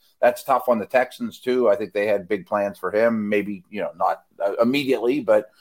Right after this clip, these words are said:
um, you know, th-, that's not great. But anyway, um, yes. So my family vacation always correlates with the opening of training camp. We go to this Y M C A camp by us that our families love forever. I've been going, like, since I was seven years old, and my kids love it.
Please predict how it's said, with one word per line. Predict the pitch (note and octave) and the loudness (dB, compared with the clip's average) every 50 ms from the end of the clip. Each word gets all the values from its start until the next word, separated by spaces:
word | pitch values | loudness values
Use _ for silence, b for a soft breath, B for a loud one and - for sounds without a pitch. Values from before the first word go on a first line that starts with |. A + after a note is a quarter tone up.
| b b b b b | b b b b b
um, | - G#2+ A2 G#2+ G#2 G2+ G2+ A2 | 4 6 6 6 4 0 -4 -4
you | C3 | -2
know, | A2+ G2+ G2+ G#2+ G#2 G2+ - - - | -2 -2 -2 -2 -4 -6 -8 -12 -14
th-, | G#2+ G2+ G#2 A2+ G2+ G2+ | -10 -2 -2 -2 2 2
that's | B2 A#2 - - - | 0 0 0 -4 -4
not | B2 A#2+ A2+ - - | -2 -2 -2 -4 -4
great. | - A2 A#2 G#2 F2 - _ _ | -4 -2 -2 -2 -2 -6 _ _
But | C3+ F3 | 4 4
anyway, | G3 F#3+ C#3+ - - - _ b b b b b b b b b - | 4 4 2 -4 -8 -10 _ b b b b b b b b b 4
um, | C3 D3 C#3+ C#3 C3+ C3 B2 A#2+ G#2 - _ - | 6 6 6 6 4 2 -2 -6 -8 -12 _ 0
yes. | D3+ E3 - - - - - - _ _ | 2 2 2 2 -4 -10 -18 -20 _ _
So | - - D#3 D3 C#3 C3+ C3+ C3 B2+ A#2+ - - | -4 2 4 4 6 6 4 4 2 0 -2 -4
my | A2+ B2 D3 E3+ F3+ | -2 -2 0 0 -2
family | F3+ - F3+ E3+ E3+ E3 D#3+ D#3+ D#3 C#3 | -2 -4 -4 -4 -2 -4 -4 -6 -6 -4
vacation | A#2+ C3 B2 A#2+ - - G3+ G#3 G#3 F3+ - - A#2+ A2+ A#2 A#2 A#2 - _ _ _ _ _ _ _ _ _ _ - | -4 -4 -4 -4 -4 -4 -4 -2 -2 -4 -6 -6 -6 -4 -4 -6 -8 -10 _ _ _ _ _ _ _ _ _ _ 6
always | D3 F3 G3 G3+ G3 G3+ F#3 F3+ - | 6 8 8 6 4 2 -2 -6 -8
correlates | - - - D#3 E3 D#3+ D#3 D3 C#3+ C#3 C3+ C3 B2+ B2+ - - | -10 -4 -2 2 4 4 4 4 4 4 2 2 0 -2 -8 -6
with | B2 B2 A#2+ | -6 -6 -6
the | - B2 - | -4 0 4
opening | C3 B2+ B2+ - A#2+ A2+ A2+ A2 | 4 4 4 2 -4 -6 -4 -6
of | G#2 G2+ - | -6 -8 -2
training | - G#2+ G#2+ G2+ F#2+ F2 | -2 -2 -2 -2 -4 -10
camp. | E2+ - F2+ D#2 D2 - - | -10 -10 -10 -10 -10 -12 -10
We | G#2 G#2+ G2+ | -10 -6 0
go | G#2+ A#2 A#2 | 2 2 2
to | A2 | 2
this | G#2 G#2 - - | -2 -6 -8 -2
Y | A2 A#2 B2+ C3+ C3 | 0 2 2 2 2
M | B2 | 0
C | A#2+ - B2 A#2+ A#2+ | -4 -6 -4 -2 -2
A | A#2+ A#2 | -2 -2
camp | A#2+ - C3 A#2+ A2+ - | -2 -2 0 0 0 2
by | - A#2 A2+ A2+ A2+ A2+ | 2 2 4 4 4 4
us | A2+ G#2+ - | 2 2 -2
that | A2+ G#2+ | -4 -4
our | G#2+ - | -4 -4
families | - - B2+ B2 A#2+ A#2+ A#2 G#2+ F#2 G2+ | -2 0 0 0 2 0 -2 -2 -2 2
love | A2+ A2+ A2 A2 G#2+ - | 2 2 2 2 0 -4
forever. | G#2 G2 G#2+ A#2 A#2 G#2+ A2+ G#2+ G#2 G#2 | -2 2 2 4 4 2 2 2 2 0
I've | G2 | 0
been | G2+ F#2+ | -2 -4
going, | F2+ G#2 G2+ G2+ G2+ G2+ | -4 -2 -2 -2 -4 -6
like, | G2+ F#2 D#2+ | -8 -10 -10
since | - F#2 F2 - | -14 -16 -12 -10
I | E2+ | -10
was | E2 - - | -10 -10 -14
seven | - - G2+ G2+ F#2+ F#2 F#2 F#2+ | -10 -6 -6 -6 -6 -8 -14 -14
years | F#2+ F#2+ F#2+ F2+ F2 G2+ | -12 -10 -10 -10 -4 -2
old, | G#2 G#2 G#2 G2+ G#2 G2 | 0 0 2 0 0 -2
and | F#2+ F2+ | -4 -4
my | F#2+ G2 G#2 | -4 -4 -4
kids | - - A#2 G#2 F2+ E2+ | -4 -4 -4 -6 -6 -6
love | F#2 G#2+ A2 G#2+ G2 | 0 2 2 2 4
it. | A2 G#2 - | 2 -2 -2